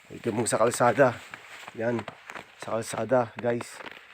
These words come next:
Ang kapal din po ng snow niyan sa kalsada. Halos lahat. Oh, dahil nga po, snow na po dito sa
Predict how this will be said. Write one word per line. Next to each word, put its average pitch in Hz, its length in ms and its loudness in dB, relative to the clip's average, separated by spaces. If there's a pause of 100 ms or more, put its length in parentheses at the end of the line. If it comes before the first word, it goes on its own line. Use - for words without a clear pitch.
(440)
Ang 107 100 -6
kapal 117 220 -2
din 104 160 -8
po 123 160 -6
ng 117 160 -4 (100)
snow 120 140 -4
niyan 117 240 -4
sa - 160 -10
kalsada. 107 480 -10 (720)
Halos 107 240 -10
lahat. 113 240 -4 (1500)
Oh, 92 160 -16
dahil 107 320 -4
nga 113 80 0
po, 104 720 -2 (1200)
snow 107 240 -8
na 98 320 -6
po - 160 -18
dito 98 320 -10
sa 95 160 -8